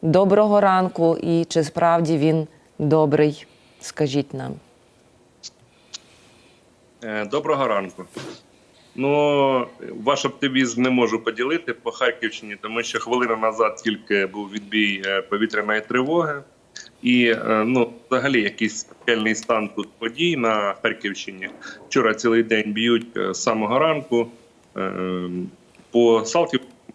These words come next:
Speaker 2: району, е, яке-, якесь пекло у місті Золочеві. О п'ятій ранки, о п'ят-, о п'ятій ранку прилетіло в місто Богодухів. Е, до речі, хочу сказати, що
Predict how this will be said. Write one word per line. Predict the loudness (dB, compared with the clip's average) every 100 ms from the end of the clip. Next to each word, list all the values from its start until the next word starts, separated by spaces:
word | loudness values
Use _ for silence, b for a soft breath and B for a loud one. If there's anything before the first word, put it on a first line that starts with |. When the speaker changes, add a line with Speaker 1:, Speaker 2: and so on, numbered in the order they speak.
| _ -2
Speaker 2:
району, | 0 0 0 -2 -2 -4 -8 -14 -6
е, | -4 0 2 4
яке-, | 2 2 0 2
якесь | 0 0 -2 -2
пекло | 0 0 0 -2 -2
у | -2 -4 -2 -2 -4 -4
місті | -8 -4 -2
Золочеві. | 2 2 2 0 0 0 -2 -8 B B -4
О |
п'ятій | 2 0 2 2
ранки, | 2 0 -2 -2 -2 -4 -6
о | -6
п'ят-, | -2 -2 -2 -2
о |
п'ятій | 0 0 0
ранку | 0 0 0 -4 -2
прилетіло | -2 0 -2 -2 0 0
в | -2
місто | -4 -2 -4
Богодухів. | -2 -4 -2 -4 -4 -6 -6 _ _ _ _ -16 -6
Е, | -2 -2 0
до | 2
речі, | 2 2 2 2 2
хочу | -2 -2
сказати, | 0 -2 0 -2
що | 0 2 2 0